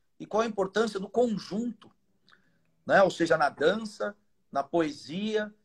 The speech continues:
no, no, né, no debate, na, na arte visual, ou seja, a, a questão social do hip hop. Então, eu acho que o grafite ele assume um, um protagonismo muito importante,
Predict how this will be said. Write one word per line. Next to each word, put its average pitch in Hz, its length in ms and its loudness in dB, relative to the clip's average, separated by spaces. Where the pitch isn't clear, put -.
no, 139 400 -4
no, 135 260 -6
né, 160 200 8
no 165 120 2
debate, 180 720 6
na, 147 460 0
na 139 180 -6
arte 165 340 -4
visual, 160 680 -2
ou 160 120 -4
seja, 147 360 2
a, - 60 -6
a 175 100 4
questão 190 320 -4
social 185 680 0
do 160 120 -8
hip 151 180 -12
hop. 131 320 0
Então, 165 280 2
eu 190 120 8
acho 196 240 6
que 190 100 -10
o 196 100 -4
grafite 185 520 0
ele 196 160 -8
assume 214 560 0
um, 180 260 -4
um 156 200 -4
protagonismo 143 840 4
muito 175 220 -8
importante, 190 680 4